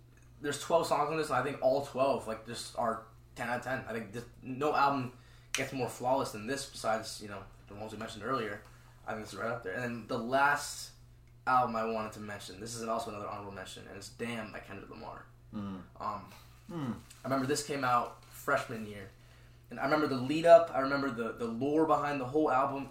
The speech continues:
Speaker 1: everything. Um, uh, I remember he dropped D N A early,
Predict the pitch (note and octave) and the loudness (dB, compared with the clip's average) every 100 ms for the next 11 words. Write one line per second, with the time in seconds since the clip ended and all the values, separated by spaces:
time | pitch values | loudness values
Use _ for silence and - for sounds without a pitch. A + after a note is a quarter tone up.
0 | - D3+ C#3 A#2+ - - - - A#2+ A2+ | 0 2 2 -4 -8 -16 -18 -6 -2 -2
1 | G#2 G2+ - - - - - - - - | -6 -14 -20 -20 -20 -20 -20 -20 -20 -20
2 | - - - - - - - - D#3 D3+ | -20 -20 -20 -20 -20 -20 -20 -10 -6 -4
3 | D3+ - - - C#3+ D#3+ D#3+ D#3+ D#3+ D3+ | -4 -6 -8 -2 2 2 2 -2 2 2
4 | B2+ C#3 D#3 D3 C#3+ C#3+ - C3 C3 C3 | 2 0 2 2 0 -4 -6 -4 0 0
5 | C3+ | -2